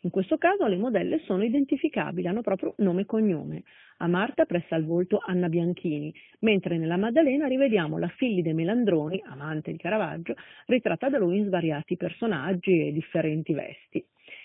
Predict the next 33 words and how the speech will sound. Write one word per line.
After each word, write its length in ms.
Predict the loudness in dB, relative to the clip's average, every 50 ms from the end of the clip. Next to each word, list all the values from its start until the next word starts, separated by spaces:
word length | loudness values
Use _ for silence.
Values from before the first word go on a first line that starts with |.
| -14 -4 -2
La 80 | -2
scena 300 | -2 0 -2 -2 -2 0
è 40 | 0
una 180 | 0 0 -2 -2
scena 260 | -2 -2 -2 -2 -2
biblica 400 | -2 -2 -2 -2 -2 -2 -4 -4
classica, 640 | -2 -2 -2 -2 -4 -12 -16 -14 -8 -4 -4 -4 -2
però 240 | -2 -2 -2 -2
l'ambientazione 840 | 0 -2 -2 -2 0 0 0 0 -2 -4 _ -4 -4 -2 -2 -2 -4 -2
è 140 | -4 -6
contemporanea 840 | -2 -2 -2 0 2 0 0 0 0 -2 -2 -2 -4 -4 -4 -4 -4
all'artista, 580 | -2 -4 -4 -6 -6 -8 -8 -8 -8 -8 -8 -8
perché 280 | -8 -8 -2 -2 0 0
usava 320 | 0 0 0 0 0 0
proprio, 420 | -2 -4 -8 -6 0 2 0 0 0 -4 -20 -20 -20 -20 -18 -10
eh, 280 | -8 -6 -6 -6 -6 -6
fare 180 | -4 -4 -4 -2
così 240 | -2 -2 -2 0 0
all'epoca 460 | 0 0 -2 -2 -4 -8 -8 -8 -8
per 280 | -4 -4 -4 -2 -2
attualizzare, 920 | -2 -4 -4 0 0 2 2 2 2 0 0 0 0 0 0 2 2 2 0 -2 -14 -20 -20 -16 -8
eh, 340 | -6 -4 -4 -4 -2 -2 0
le 120 | 0 0
scene 400 | 0 -2 -2 0 0 2 2 2
bibliche 840 | 2 0 0 -2 0 0 0 0 2 4 4 4 4 2 -2 -4 -4
e 100 | -4 -4
renderle 340 | -2 -2 -2 0 0 0 0
un 100 | 0 0
pochino 360 | -2 -2 -2 0 0 0 -2
più 260 | -2 2 2 2 2 2
vicine 460 | 2 0 0 0 0 -2 -2 -2 -2
e 20 | -2
contemporanee. 880 | -2 -4 -4 -4 -4 -6 -4 -4 -6 -6 -6 -6 -8 -10 -12 -12 -14